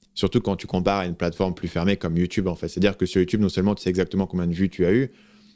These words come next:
mais tu peux savoir, par exemple, quelle partie de ta vidéo est moins intéressante et où est-ce que les gens partent et à quel moment est-ce qu'ils, ils sautent un, une partie, où est-ce qu'ils reviennent, est-ce qu'ils, est-ce qu'ils restent. Et ça, c'est vraiment des,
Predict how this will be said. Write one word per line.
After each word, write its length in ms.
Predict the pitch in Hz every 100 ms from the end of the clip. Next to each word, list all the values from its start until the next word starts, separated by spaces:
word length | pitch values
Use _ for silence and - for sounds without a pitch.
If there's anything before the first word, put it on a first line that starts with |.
| - _ - _
mais 100 | 101 98
tu 100 | -
peux 100 | 107
savoir, 300 | 90 117 -
par 120 | 87
exemple, 460 | 85 104 123 98 78
quelle 200 | 98 95
partie 280 | 101 87 95
de 40 |
ta 120 | -
vidéo 320 | 85 87 101
est 80 | 113
moins 180 | 92 92
intéressante 560 | 87 90 80 104 107 95
et 40 |
où 80 | 87
est-ce 100 | 82
que 80 | -
les 140 | 85
gens 160 | 82 85
partent 480 | - 113 113 113 -
et 140 | 85 - -
à 80 | -
quel 140 | - 87
moment 200 | 90 90
est-ce 160 | 85
qu'ils, 360 | 92 82 78 -
ils 60 | 85
sautent 300 | 90 82 -
un, 360 | 85 82 82 78 -
une 120 | 85
partie, 400 | 87 82 - 117
où 80 | 95
est-ce 120 | -
qu'ils 140 | 92
reviennent, 560 | 87 90 104 113 113 101
est-ce 140 | 80
qu'ils, 160 | - -
est-ce 180 | - -
qu'ils 140 | 92
restent. 180 | 117 - - - - -
Et 80 |
ça, 180 | 92 117
c'est 140 | - 87
vraiment 320 | 85 98 104
des, 240 | 95 82